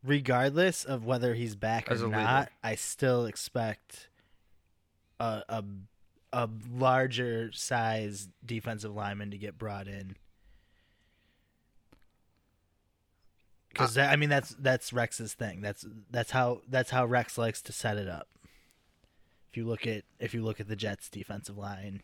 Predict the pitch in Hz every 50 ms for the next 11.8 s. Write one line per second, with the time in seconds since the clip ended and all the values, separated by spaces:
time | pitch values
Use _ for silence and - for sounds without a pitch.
0 | _ 107 110 107 101 101 92 92 - - _ _ _ _ _ - _ _ _ _
1 | _ _ _ _ - _ _ 117 110 101 92 - - - - 110 101 - 110 104
2 | 101 95 101 101 98 101 98 - - 98 95 95 - - 104 92 87 90 87 -
3 | _ - - _ _ _ _ _ _ _ _ _ _ _ _ _ _ _ _ _
4 | _ 92 95 101 107 113 120 120 110 - 107 107 110 101 95 101 98 104 101 98
5 | - 214 233 233 208 196 202 220 233 247 240 226 226 240 233 190 - 160 190 208
6 | 233 226 214 220 214 202 196 185 156 170 165 156 156 151 156 156 156 - - 131
7 | 127 120 110 127 127 127 147 151 139 143 131 123 139 123 127 123 127 127 127 131
8 | 131 147 151 151 139 135 135 139 143 139 131 127 127 127 120 113 - - _ _
9 | _ _ _ _ - 139 131 - - 151 143 139 117 117 147 180 220 233 226 180
10 | - - 190 180 180 175 143 120 101 - 107 110 104 107 107 107 123 123 127 131
11 | 127 127 123 127 123 127 123 123 131 127 - 139 139 139 135